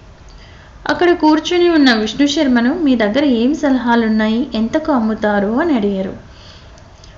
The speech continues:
"నేనిచ్చే ప్రతి సలహాకు కనీస ధర వంద రూపాయలు.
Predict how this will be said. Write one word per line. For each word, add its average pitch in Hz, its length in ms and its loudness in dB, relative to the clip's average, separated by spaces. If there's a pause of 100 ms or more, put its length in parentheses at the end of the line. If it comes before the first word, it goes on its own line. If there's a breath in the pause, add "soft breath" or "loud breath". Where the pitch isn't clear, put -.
(140)
"నేనిచ్చే 285 500 2
ప్రతి 262 340 0
సలహాకు 220 580 -2
కనీస 254 420 2
ధర 226 320 0
వంద 214 260 0
రూపాయలు. 196 540 -4